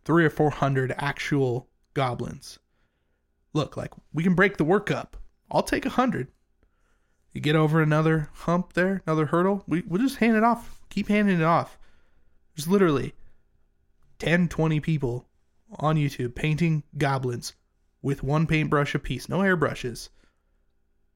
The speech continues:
A hundred at a time, time lapses, all day.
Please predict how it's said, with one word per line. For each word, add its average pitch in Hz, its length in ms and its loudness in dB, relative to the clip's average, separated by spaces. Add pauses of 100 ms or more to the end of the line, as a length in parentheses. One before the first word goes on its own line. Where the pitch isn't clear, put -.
(280)
A 131 60 -6
hundred 165 340 0
at 165 100 4
a 160 100 2
time, 131 520 -2 (760)
time 139 280 0
lapses, 127 560 -6 (600)
all 143 200 0
day. 123 240 -4